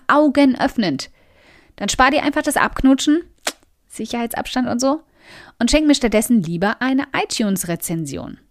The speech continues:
Darüber freue ich mich so sehr wie über fünfunddreißig Grad und Sonne.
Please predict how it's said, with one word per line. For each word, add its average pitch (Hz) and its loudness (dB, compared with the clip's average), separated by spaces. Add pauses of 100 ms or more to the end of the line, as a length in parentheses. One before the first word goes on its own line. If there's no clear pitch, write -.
(280)
Darüber 262 4
freue 226 4
ich 240 -2
mich 214 -2
so 202 -4
sehr 185 2
wie 196 -2
über 175 0
fünfunddreißig 165 -4
Grad 151 -4
und 165 -8
Sonne. 170 0